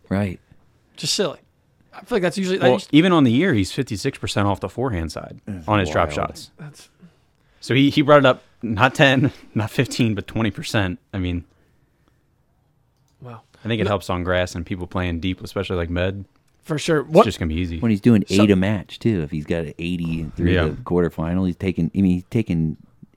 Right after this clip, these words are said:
Speaker 1: between eight and ten drop shots a match. That's a lot of drop shots.
Speaker 2: Yep.
Speaker 3: Yeah.
Speaker 2: So what, so after this week, Eubanks
Speaker 1: Nate
Speaker 2: is
Speaker 1: only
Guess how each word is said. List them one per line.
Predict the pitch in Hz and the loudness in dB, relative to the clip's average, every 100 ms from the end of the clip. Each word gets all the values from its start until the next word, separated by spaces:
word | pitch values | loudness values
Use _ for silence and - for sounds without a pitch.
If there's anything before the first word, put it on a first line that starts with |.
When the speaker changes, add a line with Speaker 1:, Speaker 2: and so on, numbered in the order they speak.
| _ _ | _ _
Speaker 1:
between | - 95 85 | -6 -2 0
eight | 90 | -2
and | - | -4
ten | - 92 87 | -2 0 0
drop | 78 87 95 | 0 -2 -2
shots | - 78 - | -6 -8 -4
a | |
match. | 76 85 76 - | -2 -2 -4 -4
That's | 98 - | -4 -4
a | |
lot | 85 85 95 | -2 0 0
of | 82 | 0
drop | 92 107 | -2 -4
shots. | - 95 90 92 | -6 -8 -8 -10
Speaker 2:
Yep. | 135 - _ 107 | -12 -18 _ -8
Speaker 3:
Yeah. | 90 85 - | -8 -8 -8
Speaker 2:
So | 196 | 0
what, | 196 - | 0 0
so | 180 175 | 4 4
after | 202 240 | 8 6
this | 185 | 6
week, | 147 151 - | 4 0 2
Eubanks | 143 - 110 | 2 4 4
Speaker 1:
Nate | |
Speaker 2:
is | |
Speaker 1:
only | 110 | 4